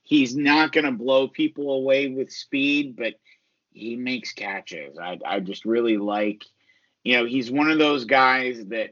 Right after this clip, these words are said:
that I see making a roster and impacting more than scouts give him credit for. Um, also, uh, Ben Breders-, Bredesen,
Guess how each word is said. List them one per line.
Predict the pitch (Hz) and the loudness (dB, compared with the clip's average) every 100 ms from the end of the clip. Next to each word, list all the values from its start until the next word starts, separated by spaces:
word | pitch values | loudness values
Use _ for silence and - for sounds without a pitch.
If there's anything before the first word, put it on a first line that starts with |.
| _ | _
that | 107 101 110 | -12 -8 -6
I | 110 107 | -4 -6
see | 107 120 113 | -10 -14 -10
making | 107 107 107 104 | -8 -10 -12 -14
a | |
roster | 92 92 101 104 - 101 98 | -10 -6 -4 -4 -6 -6 -6
and | 92 | -10
impacting | 90 98 101 92 90 _ 90 87 85 80 _ _ _ 65 | -12 -12 -10 -12 -12 _ -18 -16 -20 _ _ _ _ -18
more | 98 101 104 101 | -12 -8 -6 -6
than | 95 92 87 85 | -8 -10 -12 -12
scouts | - 98 90 82 - | -8 -8 -8 -12 -12
give | 90 | -12
him | 87 82 - | -12 -18 -14
credit | 78 73 71 | -12 -12 -14
for. | - 69 - - _ _ _ _ | -16 -14 -14 -20 _ _ _ _
Um, | 104 107 107 - | 0 2 0 2
also, | 123 147 - 165 156 151 143 | 4 4 2 0 2 2 0
uh, | - 131 | 2 0
Ben | 117 135 156 | 2 -2 -2
Breders-, | 131 123 156 165 - | -2 0 0 -2 -6
Bredesen, | - 110 143 156 139 - 113 110 107 | -14 -2 2 2 0 -4 -4 -6 -12